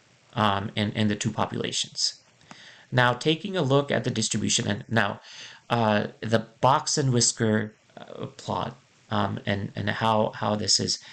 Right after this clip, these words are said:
um, there's the mean, and then, uh, in, in, in the center, and some of these statistics actually, um, pop up as soon as you,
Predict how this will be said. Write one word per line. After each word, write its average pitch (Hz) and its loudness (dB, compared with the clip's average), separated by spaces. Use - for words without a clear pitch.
um, 104 2
there's 120 4
the 127 2
mean, 139 4
and 110 0
then, 113 4
uh, - -2
in, - -2
in, 107 0
in 107 0
the 104 2
center, 120 2
and 110 0
some 139 0
of 139 -4
these 135 0
statistics - -4
actually, 104 -2
um, 110 2
pop 113 0
up 107 2
as 110 0
soon 123 0
as 104 -4
you, 110 0